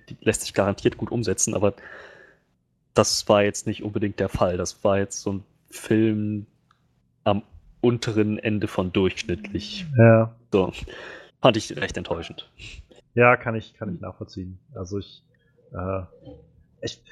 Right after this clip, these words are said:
Speaker 2: ich bin halt vor allem so ein bisschen ent-, mehr enttäuscht sogar noch von Venom, nachdem ich jetzt halt Into the Spider-Verse gesehen hab und gemerkt hab, dass Sony halt doch auch andere Spider-Man-Sachen umsetzen kann.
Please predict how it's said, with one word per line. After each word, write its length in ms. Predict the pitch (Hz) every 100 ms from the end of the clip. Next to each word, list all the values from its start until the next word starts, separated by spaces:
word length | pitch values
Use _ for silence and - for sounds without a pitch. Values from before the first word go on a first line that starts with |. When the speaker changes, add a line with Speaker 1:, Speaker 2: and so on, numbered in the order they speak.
| - -
Speaker 2:
ich 160 | - -
bin 200 | 190 -
halt 120 | 160
vor 180 | - 135
allem 200 | 151 135
so 100 | 123
ein 40 |
bisschen 260 | 120 - 131
ent-, 280 | 113 110 - - -
mehr 300 | 107 123 165 151
enttäuscht 420 | 135 131 131 -
sogar 160 | 113
noch 160 | 113 110
von 180 | 110 101
Venom, 300 | 107 113 107 - - _
nachdem 320 | 110 90 117 117
ich 100 | 117
jetzt 260 | 110 -
halt 380 | 113 104 - - _
Into 240 | - 107 110
the 120 | 104
Spider-Verse 600 | - 107 110 98 95 -
gesehen 340 | 95 92 90 90
hab 220 | 95 -
und 160 | 92 87
gemerkt 320 | 95 95 -
hab, 120 | -
dass 240 | 98 - -
Sony 240 | 98 101
halt 240 | 95 92
doch 140 | 104 -
auch 180 | 101 127
andere 460 | 113 113 98 95
Spider-Man-Sachen 760 | - 98 92 92 92 92 - 104
umsetzen 420 | 98 92 - -
kann. 240 | - 113